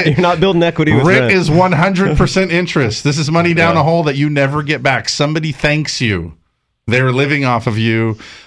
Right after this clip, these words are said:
Speaker 1: Um, they're enjoying you. Their kids and heirs to their estate are enjoying you paying their rent. Uh, it's a fantastic thing. And obviously there's different seasons in life. We all rented at some point. Um, but so going back to the point,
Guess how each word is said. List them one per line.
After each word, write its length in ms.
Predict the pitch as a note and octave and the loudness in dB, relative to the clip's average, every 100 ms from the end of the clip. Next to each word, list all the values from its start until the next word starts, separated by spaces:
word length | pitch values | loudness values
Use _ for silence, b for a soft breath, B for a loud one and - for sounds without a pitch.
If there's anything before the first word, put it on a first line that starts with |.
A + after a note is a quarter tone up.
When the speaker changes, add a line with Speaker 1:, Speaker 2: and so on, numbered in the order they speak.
| B | B
Speaker 1:
Um, 400 | G#2 G#2+ G#2 G2+ | 0 0 -2 -2
they're 200 | B2 A#2 | 0 0
enjoying 680 | A#2 A2 A2+ C#3 C#3 C3+ B2 | -2 -2 0 2 0 0 -2
you. 320 | A2+ A2 G#2+ | -2 -2 0
Their 160 | A2+ | -2
kids 440 | G#2+ - D#3+ C#3+ A#2 | -4 -4 -4 -2 -4
and 160 | A#2+ - | -4 -2
heirs 400 | A#2+ B2+ B2+ A#2+ | 0 0 -2 -2
to 120 | - | -2
their 180 | A#2+ A2+ | 0 -2
estate 480 | G#2+ - C3 C3 B2+ | -2 -2 0 0 0
are 160 | A2 | -2
enjoying 420 | G#2 G2+ A#2+ B2 A2+ | 0 0 0 0 -2
you 100 | G#2+ | -2
paying 360 | A2 A2+ A2+ G2+ | 0 0 -2 -2
their 180 | F#2+ | -2
rent. 320 | F#2+ A2 D#2 - b b b b - | 0 -2 -4 -14 b b b b -4
Uh, 120 | F#2 | -2
it's 180 | F#2 F#2+ | -2 -2
a 100 | G#2 | -4
fantastic 880 | E2+ - B2+ B2 A#2 A#2+ A#2 - F#2+ | -4 -4 -2 -2 -2 0 -2 -4 -12
thing. 380 | - A#2+ G#2+ F#2+ | -4 -2 -2 -2
And 240 | F#2+ F#2 B B B | -2 -4 B B B
obviously 440 | B2+ D3+ C#3+ - B2+ | 0 0 -2 -2 -2
there's 220 | B2 G2 | -2 -2
different 320 | B2 B2 E2 | -4 -2 -4
seasons 480 | - C3 B2 A2 G2+ | -2 -2 0 -2 -2
in 100 | G#2 | -2
life. 300 | G2+ E2+ - | 0 -2 -2
We 140 | G#2+ | -2
all 220 | G#2 G#2+ G#2 | 0 0 0
rented 360 | G#2 F#2 F#2+ | -2 -2 -2
at 180 | E2+ E2+ | -2 -4
some 240 | - F2 | -4 -4
point. 380 | E2 F2+ F2 E2+ B B B | -2 -4 -4 -6 B B B
Um, 540 | - F2+ F2 F2 E2 - | -4 -2 -2 -4 -8 -6
but 220 | G#2+ A#2 | -2 0
so 100 | B2 | -2
going 240 | A2 B2 A#2+ | 0 -2 0
back 220 | A#2 A2 | -2 -2
to 60 | A2+ | -4
the 80 | |
point, 480 | F#2+ - A#2 F#2+ F#2+ | -4 -2 0 -2 -4